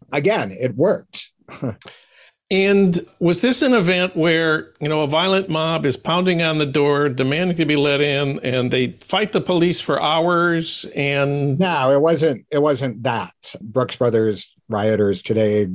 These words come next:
Speaker 1: you know, claim that there was no violence, there was no threat of violence. It was just chanting. It was,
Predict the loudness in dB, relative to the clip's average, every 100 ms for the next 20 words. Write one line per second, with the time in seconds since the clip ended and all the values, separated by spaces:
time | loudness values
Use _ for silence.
0 | -6 -6 -6 -8 -6 -4 -2 -2 -2 -4
1 | -6 _ _ -6 -2 0 0 0 0 0
2 | 2 0 0 0 -4 -2 -2 -2 -4 -6
3 | -2 0 0 0 -2 -2 -2 -6 -8 -8
4 | -6 -8 -8 _ _ -6 -4 -2 0 0
5 | 2 0 -2 -4 -8 -10